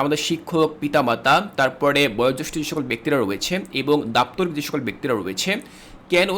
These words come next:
তাদের সাধারণ এই সকল সোশ্যাল পজিশনগুলো থাকে, অর্থাৎ ইনস্ট্রুমেন্টাল পাওয়ার তারা ধারণ করে। তো এই প্রশ্নের উত্তর তোমরা দেবে। এরপর সাতে বলা রয়েছে, how is the position and authority of the people with instrumental power reflected in their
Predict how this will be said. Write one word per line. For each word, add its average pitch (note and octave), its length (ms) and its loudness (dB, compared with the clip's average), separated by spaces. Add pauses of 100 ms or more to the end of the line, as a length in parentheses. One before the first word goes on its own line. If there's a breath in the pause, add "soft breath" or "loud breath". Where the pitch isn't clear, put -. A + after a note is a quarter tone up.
তাদের E3 180 -2 (100)
সাধারণ F3 340 -2 (140)
এই C#3+ 160 2
সকল F3 200 -2 (160)
সোশ্যাল D#3 340 -2
পজিশনগুলো C3+ 480 -6 (100)
থাকে, F3 240 -4 (320)
অর্থাৎ F3 220 2 (120)
ইনস্ট্রুমেন্টাল E3 600 0
পাওয়ার D3 240 6
তারা D#3+ 120 4 (100)
ধারণ D3 180 2 (120)
করে। G#2+ 160 2 (280)
তো C#3 60 -2 (160)
এই D3 100 0
প্রশ্নের D#3+ 320 -4
উত্তর C#3+ 260 -4
তোমরা C#3 160 2 (100)
দেবে। A2 180 2 (340)
এরপর D#3+ 260 -2
সাতে F3+ 240 -4
বলা G#3 120 2
রয়েছে, A3 320 -2 (640 loud breath)
how F3+ 180 10 (200)
is D3+ 140 0
the F3+ 140 4
position F#3 380 -2 (100)
and C#3+ 80 0 (120)
authority C#3+ 480 0 (280)
of A#2 140 0
the C3+ 60 0 (100)
people F3+ 300 2 (200)
with C#3 120 -4 (120)
instrumental F3 500 -4 (100)
power D3 200 6 (220)
reflected D#3+ 480 -2 (180)
in A#2+ 100 2
their A2+ 140 2